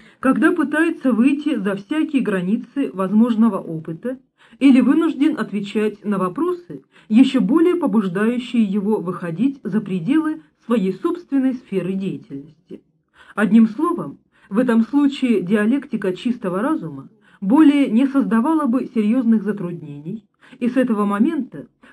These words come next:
способствовала бы непосредственному усвоению критики в качестве надежной нити для путешествия по лабиринту, в котором беспрерывно запутываются и столь же часто находят выход.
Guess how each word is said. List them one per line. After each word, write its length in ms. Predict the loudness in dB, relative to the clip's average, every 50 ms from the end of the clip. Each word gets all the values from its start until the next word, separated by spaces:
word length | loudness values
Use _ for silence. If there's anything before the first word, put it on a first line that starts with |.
| _ -6
способствовала 760 | -2 -2 0 0 0 -2 -4 -4 -6 -8 -4 -2 0 2 2
бы 200 | 4 4 4 4
непосредственному 1080 | 4 2 2 2 0 -2 -4 -2 0 -2 -2 -2 -4 -8 -4 -2 0 0 2 0 0 -2
усвоению 680 | -4 -8 -8 -6 -6 -4 -2 2 4 4 4 2 0 -2
критики 600 | -6 -8 -8 -10 -10 _ _ _ -10 -10 -10 -12 _ _ _ _ _
в 80 | -16 -4
качестве 640 | 0 0 2 2 0 -2 -4 -4 -2 0 0 0 2
надежной 560 | 0 0 0 0 0 0 0 -2 -2 -4 0
нити 460 | 0 2 2 0 0 -2 -4 -4 -4
для 160 | -4 -6 -6
путешествия 880 | -6 -8 -10 -10 -10 -10 -6 -6 -6 -6 -6 -8 -6 -4 -4 -4 -6 -6 -6
по 80 | -4
лабиринту, 720 | -4 -2 0 0 2 2 2 0 0 -2 -6 -14 -18 -20 _ _ _ _ _ -20 _
в 80 | _ _
котором 500 | -2 0 0 2 2 2 2 0 -2 -4
беспрерывно 760 | -6 -6 -6 -6 -6 -6 -4 -2 0 0 0 0 -2 -2 0
запутываются 800 | 0 -2 -2 -2 -4 -6 -4 -4 -4 -2 -2 -4 -6 -8 -8 -8 -8
и 160 | -6 -8 -10
столь 300 | -6 -4 0 0 2 2
же 160 | 0 -2 -4
часто 520 | -4 -4 -4 -4 -4 -6 _ -10 -10 -10 -10 _ -8
находят 500 | -8 -8 -8 -8 -8 -8 -8 -8 -8 -6
выход. 360 | -4 -4 -4 -4 -8 -18